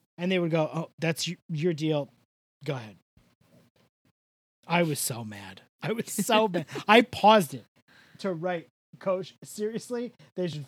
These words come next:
Speaker 1: fire Anderson Armstrong right now. He should be fired."
Speaker 2: I didn't even write anything down. I just wrote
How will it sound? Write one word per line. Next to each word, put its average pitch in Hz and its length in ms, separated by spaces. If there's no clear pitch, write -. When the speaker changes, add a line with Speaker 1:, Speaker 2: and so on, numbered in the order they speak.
Speaker 1:
fire 175 340
Anderson 160 400
Armstrong 139 560
right 131 240
now. 110 260
He 170 100
should 160 160
be 143 80
fired." - 640
Speaker 2:
I 214 160
didn't 359 200
even 185 200
write 170 320
anything 214 380
down. 156 240
I 156 80
just 165 260
wrote 156 220